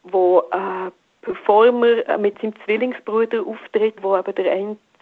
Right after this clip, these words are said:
von diesen Zwillingsbrüdern hat eine Behinderung unter anderem nicht und ist ein professioneller Performer. Und dort irgendwo die Geschichte wird sehr schön und sehr differenziert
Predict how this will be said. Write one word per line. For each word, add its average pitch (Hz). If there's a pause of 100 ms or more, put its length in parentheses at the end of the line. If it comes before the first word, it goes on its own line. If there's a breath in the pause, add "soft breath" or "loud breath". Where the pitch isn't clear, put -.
von 196
diesen 196
Zwillingsbrüdern 202
hat 190 (160)
eine 185
Behinderung 208
unter 190
anderem 185
nicht 240
und 190
ist 190
ein 190
professioneller 190 (120 loud breath)
Performer. 202
Und 202
dort 214
irgendwo 220
die 214
Geschichte -
wird 190 (160)
sehr 190
schön 190
und 185
sehr 180
differenziert 180